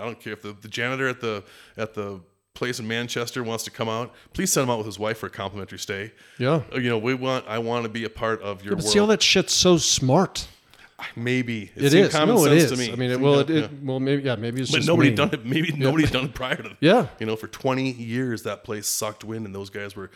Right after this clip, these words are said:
Speaker 1: contributing hundreds of thousands of dollars to keep that thing floating.
Speaker 2: Mm-hmm.
Speaker 1: And, uh, you know, I'll never forget Marshall just says, "Please, j-, please just get it to break even, please."
Speaker 2: Yeah, stop the bleeding.
Speaker 1: <laughs> Yeah, stop the bleeding.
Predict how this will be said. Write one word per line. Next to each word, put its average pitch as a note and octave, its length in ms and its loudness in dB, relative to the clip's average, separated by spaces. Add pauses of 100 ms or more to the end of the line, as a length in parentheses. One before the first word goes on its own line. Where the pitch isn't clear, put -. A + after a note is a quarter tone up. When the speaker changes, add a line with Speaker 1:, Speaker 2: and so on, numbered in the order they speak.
(240)
Speaker 1:
contributing G#2+ 640 -8
hundreds C3+ 640 -10
of - 60 -20
thousands G2 360 -10
of F2 60 -18
dollars F#2 240 -12
to - 100 -20
keep - 200 -20
that F2+ 180 -16
thing F#2 100 -16
floating. F2 420 -14 (220)
Speaker 2:
Mm-hmm. A#2 240 -4 (420)
Speaker 1:
And, G2+ 360 -6
uh, F2 320 -10 (520)
you G#2+ 80 -6
know, G2 120 -6
I'll G2+ 140 -2
never G#2+ 200 -2
forget G2 340 -12
Marshall F#2+ 320 -10
just F#2+ 180 -14
says, - 100 -12
"Please, - 640 -8 (240)
j-, - 120 -8
please B3 320 0
just - 220 -4
get D3+ 120 -8
it - 60 -18
to D3+ 60 -8
break B2+ 320 -6
even, C3 200 -8
please." F#3 300 -6
Speaker 2:
Yeah, C#3 140 6
stop - 460 4
the E3+ 100 2
bleeding. C#3 500 4
Speaker 1:
<laughs> - 0 -
Yeah, C4 300 4
stop C#3 460 -2
the C#3 80 -4
bleeding. B2+ 380 -2